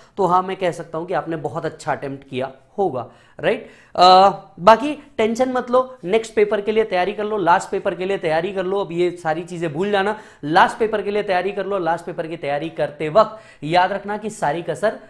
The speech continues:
अब जीएसटी के अंदर में निकालनी है। तो जीएसटी को थोड़ा सा अच्छे से पढ़ के चल जाना, जो पेपर गया अब उसकी चिंता छोड़ दो। हालांकि, अ, ये बात है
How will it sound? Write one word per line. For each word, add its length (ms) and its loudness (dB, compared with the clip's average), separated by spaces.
अब 440 -4
जीएसटी 480 2
के 100 -2
अंदर 320 -2
में 100 -4
निकालनी 460 -4
है। 60 -10
तो 100 -12
जीएसटी 360 -6
को 120 -6
थोड़ा 240 -6
सा 80 -6
अच्छे 220 -10
से 80 -10
पढ़ 160 -8
के 340 -6
चल 180 -4
जाना, 240 0
जो 120 4
पेपर 260 0
गया 220 2
अब 200 -8
उसकी 240 -8
चिंता 340 -4
छोड़ 300 -2
दो। 240 0
हालांकि, 720 2
अ, 420 2
ये 180 4
बात 260 6
है 180 -2